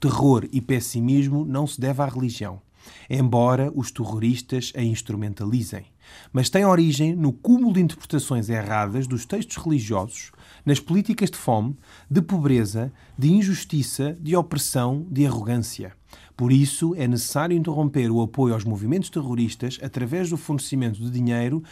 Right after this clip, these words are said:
de armas, de planos ou justificações e também a cobertura mediática, e considerar tudo isto como crimes internacionais que ameaçam a segurança e a paz mundial.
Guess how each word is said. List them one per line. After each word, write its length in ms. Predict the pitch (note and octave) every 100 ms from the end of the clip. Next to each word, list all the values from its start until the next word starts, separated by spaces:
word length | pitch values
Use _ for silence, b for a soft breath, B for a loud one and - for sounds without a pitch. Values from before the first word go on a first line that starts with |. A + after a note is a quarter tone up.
| B
de 200 | B2 B2+
armas, 400 | C3+ C3 C3 C#3+
de 120 | C3 D#3+
planos 600 | - D3 C#3 D#3 D#3+ -
ou 160 | F3+ D#3
justificações 960 | E3 G3+ - F3+ - C#3 - C#3 D3+ D#3+
e 80 |
também 360 | D3 C#3 C3 F3
a 40 |
cobertura 420 | E3 E3 C#3+ F3 F3+
mediática, 800 | E3 C3+ B2+ A#2 - G2 - F#2 B B B
e 80 | C3+
considerar 520 | D3 C#3 C3 C3+ G#2+
tudo 260 | - A2+
isto 200 | B2 A#2+
como 180 | - G#2+
crimes 300 | G#2 A2+ G2+
internacionais 800 | G2+ G#2 G#2+ - A#2 A#2 A#2+ C3
que 120 | -
ameaçam 460 | A#2 A#2 D3 C#3+ C#3+
a 40 |
segurança 440 | A#2+ A2+ A2 G#2 A2+
e 20 |
a 40 |
paz 220 | - A#2+ A#2+
mundial. 460 | B2+ A2+ G2+ F#2+